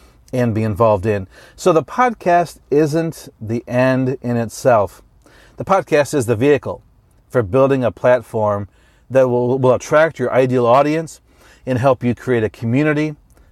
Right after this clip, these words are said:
that will follow you anywhere. And that's my hope and my prayer with this show, is that I can connect with you and thousands of other pastors and be able to just be authentic in sharing who I am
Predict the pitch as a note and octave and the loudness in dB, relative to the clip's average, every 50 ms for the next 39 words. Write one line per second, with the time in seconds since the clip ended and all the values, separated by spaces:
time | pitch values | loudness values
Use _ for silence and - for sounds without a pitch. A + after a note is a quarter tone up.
0 | _ _ - C3 C3 B2 A2+ G#2 - - C3 B2+ B2+ B2 A#2 A2+ G#2 G#2+ A2 A2 | _ _ -2 0 0 0 -2 -2 0 0 2 4 4 2 0 0 -2 -4 -4 -4
1 | A2 G2+ - _ _ _ _ B2+ A#2+ A#2+ A2 G#2 A2+ A2 G#2 G2 G#2 - _ _ | -4 -8 -12 _ _ _ _ -4 -4 -4 -2 -2 -2 -2 -2 -4 -6 -12 _ _
2 | _ _ _ _ _ _ _ _ _ _ _ _ _ C#3+ D3 E3 F3 F3+ - - | _ _ _ _ _ _ _ _ _ _ _ _ _ -4 0 0 0 0 -2 0
3 | - E3 F3 D#3 D#3 D#3+ E3 D#3 C#3 C#3+ C3 C#3 C#3+ D3+ C3+ - - D3+ C#3 C#3 | 2 2 2 4 4 2 0 0 -2 0 2 2 2 2 0 -2 0 2 4 4
4 | C#3 C3 B2+ A#2 G2 F#2+ B2 C#3 B2+ - - - B2 A2+ A2 A2+ - - - _ | 4 4 2 0 2 0 0 0 0 -2 -2 0 2 2 2 2 -2 -4 -10 _
5 | _ _ - B2 A#2 G#2 B2+ A#2+ A#2+ B2+ C3 B2+ - - C3+ A#2 A#2 - - C3 | _ _ -6 -6 -2 0 2 4 4 4 4 2 0 -4 -4 -4 -4 -6 -6 -4
6 | B2 C3 C#3+ D3 - - B2+ A2+ - - C3 D3+ F3+ G3 G3 G#3 G#3 - _ _ | -2 -2 -2 -4 -2 -4 -4 -4 -2 -2 0 2 2 4 2 0 -2 -4 _ _
7 | - - _ _ _ _ C#3 C3+ C3 B2+ A#2+ - D#3 D3 D#3+ E3 D3 C3+ D3+ C#3 | -20 -20 _ _ _ _ -2 0 0 0 -2 0 0 2 2 2 0 -2 -2 0
8 | B2 B2+ A2+ - - C3+ B2+ C3 A#2+ - - - C#3+ D3 C#3+ - - - C#3+ C#3 | -2 -2 -2 0 0 0 2 0 -2 -2 -2 0 0 0 0 -2 -4 -2 -2 0
9 | C3+ B2+ - - _ _ _ _ _ _ _ _ _ _ C#3 B2+ B2+ B2+ A#2+ A2+ | 0 -4 -6 -14 _ _ _ _ _ _ _ _ _ _ -2 0 0 0 -2 -4
10 | G2 - _ _ _ _ _ _ _ _ _ _ - _ _ _ _ _ _ _ | -6 -10 _ _ _ _ _ _ _ _ _ _ -20 _ _ _ _ _ _ _
11 | - - _ _ - - C#3 D#3+ F#3+ F#3 G3+ - - D#3+ D3 C3 A2 C#3 C3+ - | -20 -20 _ _ -6 0 2 2 2 2 0 -4 -2 -4 -4 -4 -4 -4 -6 -4
12 | - C#3+ C#3 B2 A#2+ - - D3+ E3+ G3+ - - G#3 G3+ - - B2 A#2 A2 - | 0 2 2 2 2 0 0 -2 -2 -2 -2 -2 -4 -2 -4 -6 -6 -6 -8 -4
13 | - C#3 C3 C3 B2 A2 - E3 F3+ F3 D#3+ E3 E3 D3 B2 C3 C3+ D3 E3 F#3 | -4 -2 -2 -2 -4 -2 0 2 2 2 2 0 0 -2 -2 0 0 0 0 -2
14 | G3+ | -6